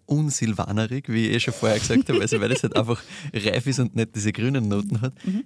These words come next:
Speaker 1: Das, was, glaube ich, viele Leute auch am Silvaner so ein bisschen abschreckt.
Speaker 2: Ja, stimmt. Also manchmal ist es halt auch brutal.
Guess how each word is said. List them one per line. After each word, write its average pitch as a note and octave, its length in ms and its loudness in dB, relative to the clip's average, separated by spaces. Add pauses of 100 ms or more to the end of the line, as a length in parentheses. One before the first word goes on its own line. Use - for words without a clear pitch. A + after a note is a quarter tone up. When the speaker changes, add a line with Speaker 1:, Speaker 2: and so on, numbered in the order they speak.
(100)
Speaker 1:
Das, A#2 220 0 (320)
was, A#2 300 0
glaube A#2+ 200 2
ich, A2+ 80 -2
viele C#3 300 0
Leute A2 200 0
auch G#2+ 80 0
am A2 100 -2
Silvaner A2 440 0
so A#2+ 100 -2
ein G#2+ 60 -2
bisschen B2 240 -2
abschreckt. - 580 -4 (200)
Speaker 2:
Ja, G3+ 120 2
stimmt. G3 320 -2
Also F#3+ 160 0 (680)
manchmal F#3+ 380 2
ist G3 80 -2
es G3+ 120 -4
halt F#3 80 -2
auch F3 80 -2
brutal. E3 440 2